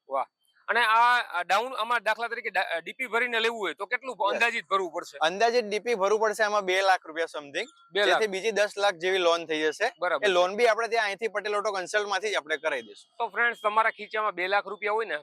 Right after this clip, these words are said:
Speaker 1: તો પટેલ ઓટો કન્સલ્ટમાં વેલકમ છે, કેમ કે સારી એવી લક્ઝરી ગાડીના તમે ઓનર બની શકશો. કઈ રીતના? તમારું સિબિલ સારું હોવું જોઈએ. બરોબર છે ને ધવલભાઈ?
Speaker 2: યસ, યસ, યસ.
Speaker 1: સિબિલ સારું હોય ને તમે બે લાખ રૂપિયા લઈને આવો એટલે તમારા લોન ઉપર ગાડી તમને અહીંથી મળી જશે. ડોક્યુમેન્ટ આપવાના રહેશે ને within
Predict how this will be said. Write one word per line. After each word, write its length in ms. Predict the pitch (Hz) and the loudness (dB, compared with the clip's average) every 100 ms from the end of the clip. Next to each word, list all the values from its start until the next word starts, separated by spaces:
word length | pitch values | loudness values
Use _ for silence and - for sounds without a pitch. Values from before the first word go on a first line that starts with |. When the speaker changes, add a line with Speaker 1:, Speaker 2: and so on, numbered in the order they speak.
| 170 | -2
Speaker 1:
તો 80 | 190 | 0
પટેલ 300 | 220 208 196 | 0 0 -2
ઓટો 180 | 208 196 | -4 -6
કન્સલ્ટમાં 400 | 196 202 196 147 | -8 -2 0 2
વેલકમ 320 | 170 220 214 | 2 0 0
છે, 160 | 214 208 | -2 0
કેમ 160 | 208 190 | -2 0
કે 100 | - | 2
સારી 200 | 202 214 | 4 4
એવી 140 | 196 160 | 2 0
લક્ઝરી 320 | 165 202 190 | 2 4 6
ગાડીના 280 | 190 202 190 | 6 2 0
તમે 180 | 190 160 | 0 -2
ઓનર 200 | 190 202 190 | 0 0 -2
બની 180 | 202 196 | -4 -4
શકશો. 280 | - 214 - _ - | -2 -2 -4 _ 2
કઈ 120 | 226 247 | 4 4
રીતના? 280 | 233 196 226 - _ | 0 2 0 0 _
તમારું 300 | 247 269 247 | 2 2 2
સિબિલ 260 | 262 277 294 - | -8 -4 -4 2
સારું 220 | 240 208 185 | 2 2 -2
હોવું 200 | 160 139 | -4 -10
જોઈએ. 180 | 123 107 _ _ - | -18 -20 _ _ 0
બરોબર 240 | 214 254 269 | 2 4 4
છે 100 | 277 | 2
ને 60 | 214 | 2
ધવલભાઈ? 280 | 185 147 220 | 0 2 2
Speaker 2:
યસ, 140 | 185 160 | 2 0
યસ, 200 | 131 - | -4 -4
યસ. 60 | 113 | -6
Speaker 1:
સિબિલ 220 | 240 294 277 | -2 0 2
સારું 280 | 254 254 254 | 2 2 2
હોય 140 | 254 254 | 2 2
ને 60 | 247 | 0
તમે 160 | 240 214 | -6 -4
બે 120 | 208 226 | -2 2
લાખ 160 | 226 214 | 0 0
રૂપિયા 220 | 220 233 | -8 -6
લઈને 140 | 226 220 | -2 -2
આવો 100 | 233 | 0
એટલે 120 | 226 214 | -4 -6
તમારા 400 | 208 226 220 151 | -2 0 0 0
લોન 200 | 170 226 233 | 0 0 0
ઉપર 160 | 233 208 | -2 2
ગાડી 200 | 170 185 190 | 2 2 -4
તમને 160 | 190 185 | -6 -6
અહીંથી 200 | 185 156 | -6 -8
મળી 220 | 156 185 | -8 -2
જશે. 260 | 190 196 214 - _ _ | -4 -2 -4 -4 _ _
ડોક્યુમેન્ટ 520 | 196 233 - 247 240 214 | 0 2 0 0 4 2
આપવાના 360 | - 233 233 233 | 2 0 2 2
રહેશે 160 | 233 214 | -2 -6
ને 40 | 160 | -6
within 260 | 180 233 | -4 -4